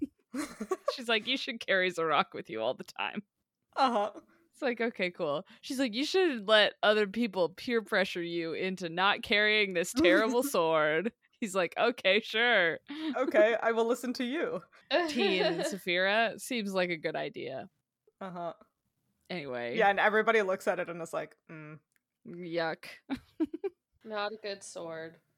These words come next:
Speaker 2: Anyway, my Dwarf King thoughts. <laughs>
Speaker 1: Uh-huh.
Speaker 2: My very first important thought is that Aragorn describes the, like, throne room that Hrothgar is, like, at the end of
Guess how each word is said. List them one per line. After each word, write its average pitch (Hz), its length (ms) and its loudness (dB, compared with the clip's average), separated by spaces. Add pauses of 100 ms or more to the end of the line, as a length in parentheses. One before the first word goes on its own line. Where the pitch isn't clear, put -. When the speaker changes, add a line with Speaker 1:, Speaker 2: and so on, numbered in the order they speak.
(180)
Speaker 2:
Anyway, 156 580 -4 (280)
my 180 680 0
Dwarf 190 380 -2
King 160 340 -6
thoughts. 151 640 -6
<laughs> 254 40 -4 (440)
Speaker 1:
Uh-huh. 214 380 2 (480)
Speaker 2:
My 226 220 6
very 247 320 4
first 247 400 0 (120)
important 180 460 -2
thought 156 320 -2 (100)
is 175 180 -6
that 160 340 0 (340)
Aragorn 202 460 2
describes 170 560 0
the, 175 100 -2
like, 170 300 -4
throne 156 340 -4
room 185 480 -2 (560)
that 160 300 2 (160)
Hrothgar 165 440 0
is, 175 140 -2
like, 160 180 -4
at 175 200 -2
the 175 120 -4
end 160 240 -4
of 196 380 0